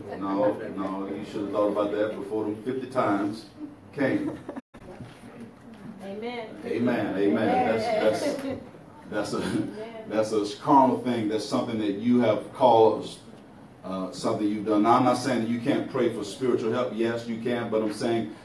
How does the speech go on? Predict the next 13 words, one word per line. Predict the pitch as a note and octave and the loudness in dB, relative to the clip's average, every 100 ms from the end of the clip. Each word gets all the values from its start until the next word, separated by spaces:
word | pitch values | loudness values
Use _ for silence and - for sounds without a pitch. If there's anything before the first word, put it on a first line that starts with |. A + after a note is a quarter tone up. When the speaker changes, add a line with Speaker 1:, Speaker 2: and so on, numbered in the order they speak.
| - | -10
Speaker 1:
a | A2 | -2
lot | A2+ A2+ | 0 2
of | |
times | B2 A2 G#2+ | 2 2 2
in | G#2 G2+ | 0 2
carnal | C3 A#2+ | 4 4
situations, | A#2+ A2+ A2 A#2 A#2+ A2+ G#2+ G2 | 2 0 2 4 4 2 0 2
we're | A2 | 0
trying | A2+ A2+ | 0 0
to | A2 | 0
use | A2+ G#2+ - | 0 -2 -2
spiritual | B2+ A2+ - G#2 | 0 2 2 0
weapons, | A2+ A2+ - E2 - | 2 2 0 -6 -12